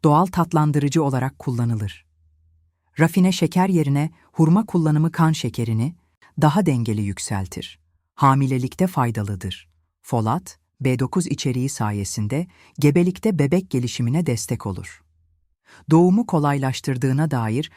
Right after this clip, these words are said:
bazı çalışmalar bulunmaktadır. Uyarılar. Yüksek şeker içeriği nedeniyle diyabet hastaları kontrollü tüketmelidir. Kalorisi yüksek olduğundan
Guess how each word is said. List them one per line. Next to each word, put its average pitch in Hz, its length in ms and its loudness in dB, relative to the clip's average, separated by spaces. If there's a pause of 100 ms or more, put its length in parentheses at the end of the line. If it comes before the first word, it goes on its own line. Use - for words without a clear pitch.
(200)
bazı 190 340 2
çalışmalar 151 640 -2
bulunmaktadır. 104 840 -4 (300)
Uyarılar. 117 680 -2 (380)
Yüksek 277 340 2
şeker 226 320 -2
içeriği 143 480 0
nedeniyle 123 560 -2 (260)
diyabet 170 380 4
hastaları 170 500 -2
kontrollü 160 540 0
tüketmelidir. 110 800 -6 (640)
Kalorisi 202 480 4
yüksek 185 400 0
olduğundan 127 640 0